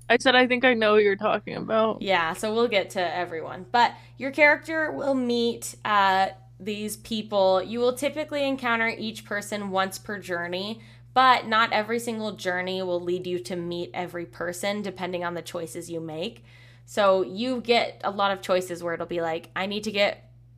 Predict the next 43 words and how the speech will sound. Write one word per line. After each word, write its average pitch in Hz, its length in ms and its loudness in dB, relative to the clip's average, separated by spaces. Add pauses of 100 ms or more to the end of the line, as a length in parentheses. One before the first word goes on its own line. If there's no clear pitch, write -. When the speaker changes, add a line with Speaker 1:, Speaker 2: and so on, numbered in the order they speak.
(260)
Speaker 2:
like, 190 260 0
I'm 196 280 -4
at 190 300 -2
this 190 240 0
stop. - 760 -2 (400)
I 185 180 2
need 185 180 -2
to 220 100 -6
keep - 280 -10
going." 156 560 -6
I 180 160 -4
can 202 160 -6
choose 190 420 -8
to 185 460 -4 (240)
ride 170 220 -2
the 220 80 0
bus 220 540 4
if 185 100 -6
I 196 80 0
have 214 220 2
money. 185 340 0
I 160 80 -8
can 180 160 -10
choose 196 200 -8
to 226 100 -6
call 226 240 -2
a 233 60 0
taxi 240 460 0
if 175 140 -8
I - 60 -4
have - 280 -6
money. - 300 -10
I 156 140 -8
can 175 180 -8
choose 190 280 -10
to 220 120 -8
hitchhike. 202 500 -6
I 180 60 -6
can 180 160 -10
choose 190 240 -12
to 208 100 -10
walk. 185 580 -4 (440)
Um, 196 300 0